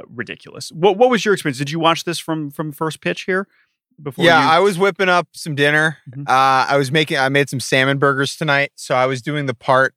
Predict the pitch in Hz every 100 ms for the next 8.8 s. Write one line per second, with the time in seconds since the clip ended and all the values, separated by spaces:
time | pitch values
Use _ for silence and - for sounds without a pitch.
0 | - 120 113 117 113 - - 120 - 123
1 | 127 127 120 104 117 127 135 117 101 104
2 | 117 113 139 135 110 113 147 143 139 127
3 | _ _ _ _ 135 143 151 156 143 -
4 | - - 147 151 196 160 135 208 175 160
5 | 139 127 127 - 131 - 147 156 165 156
6 | 139 131 117 110 156 143 131 123 156 196
7 | 220 208 190 190 185 180 _ _ _ 170
8 | 151 127 156 156 147 139 160 196